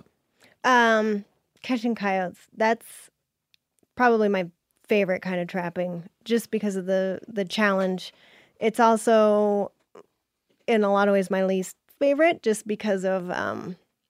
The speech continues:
well, it just kinda makes you feel <laughs> bad. On a lot of days, it's like you can't wait to get out there and, and check your traps, but man, I don't know. Things can, foothold trapping is just, it's kind of, um,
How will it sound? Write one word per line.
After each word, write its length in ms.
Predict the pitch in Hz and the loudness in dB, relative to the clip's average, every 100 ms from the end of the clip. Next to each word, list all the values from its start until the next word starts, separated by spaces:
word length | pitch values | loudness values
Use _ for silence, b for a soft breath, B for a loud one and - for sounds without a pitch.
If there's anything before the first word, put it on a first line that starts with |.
| _ _ 226 | _ _ 0
well, 200 | 277 269 | 2 2
it 80 | |
just 160 | 226 - | 0 -6
kinda 200 | 240 214 | -2 0
makes 220 | 202 190 | 0 -4
you 60 | 175 | -8
feel 220 | - 196 | -4 -2
<laughs> 20 | |
bad. 180 | 208 294 - 466 - 523 - - 320 - - B B 269 | 0 0 2 2 4 2 4 4 4 0 -2 B B 4
On 120 | 262 | 6
a 60 | 247 | 6
lot 180 | 240 | 4
of 80 | 233 | 4
days, 280 | 226 226 208 | 4 4 2
it's 160 | 190 220 | 0 0
like 160 | 202 | -2
you 80 | 196 | -4
can't 320 | - 254 233 | -2 2 4
wait 140 | 226 214 | 4 2
to 80 | 196 | 0
get 160 | 214 | 2
out 160 | 214 196 | 4 4
there 180 | 214 208 | 2 2
and, 120 | 208 | 0
and 220 | - 202 190 | 0 -2 0
check 220 | 226 220 | -2 0
your 100 | 202 | -2
traps, 480 | - 208 214 233 - | 0 2 2 -2 -2
but 320 | 208 190 - B B B B B B B _ _ _ _ _ | 0 0 -2 B B B B B B B _ _ _ _ _
man, 500 | 226 226 220 185 165 - | -2 2 2 0 -4 -2
I 100 | 208 | 2
don't 120 | 202 | 4
know. 260 | 196 185 175 | 2 0 0
Things 240 | 233 226 - | 0 0 0
can, 320 | 208 190 - - | -2 -2 -4 -6
foothold 380 | - 320 320 247 | 0 4 4 4
trapping 380 | 247 226 214 202 | 4 2 2 0
is 120 | 185 | -2
just, 280 | 202 185 - | -4 -6 -6
it's 220 | 196 175 | -6 -6
kind 320 | - 208 202 | -6 -2 0
of, 160 | 196 185 | 0 0
um, 380 | 190 185 180 | -2 -2 -4